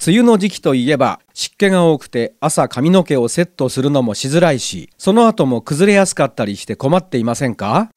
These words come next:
特に女性は結構大変かもしれませんけどね。えー、私は、まあ、還暦を三年ほど過ぎてという割には、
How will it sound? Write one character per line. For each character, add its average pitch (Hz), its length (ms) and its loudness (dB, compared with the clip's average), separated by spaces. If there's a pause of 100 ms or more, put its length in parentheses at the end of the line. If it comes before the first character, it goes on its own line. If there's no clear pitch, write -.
(240)
特 180 240 0
に 117 140 -2
女 131 120 0
性 190 220 2
は 170 140 4
結 175 200 -2
構 110 140 -4
大 151 200 0
変 170 200 2
か 180 100 0
も 143 140 2
し - 100 -8
れ 123 100 0
ま 127 120 0
せ 135 120 -2
ん 117 80 -4
け 87 100 -8
ど 87 100 -8
ね。 156 320 0 (560)
え 151 140 4
ー、 - 20 2
私 156 360 0
は、 160 260 2
ま 147 240 2
あ、 92 40 -8
還 185 240 2
暦 170 220 2
を 151 100 4
三 180 240 2
年 190 160 2
ほ 165 100 0
ど 160 120 2
過 165 140 -6
ぎ 135 120 -2
て 147 120 -2
と 139 120 -2
い 113 80 -2
う 104 60 -2
割 127 200 2
に 151 140 -2
は、 101 220 -4